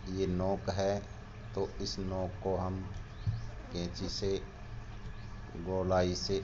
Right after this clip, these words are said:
अच्छी तरह से यहाँ से गोलाई लेते हुए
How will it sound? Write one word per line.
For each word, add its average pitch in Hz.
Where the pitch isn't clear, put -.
अच्छी -
तरह 180
से 190
यहाँ 90
से 92
गोलाई 92
लेते 90
हुए 92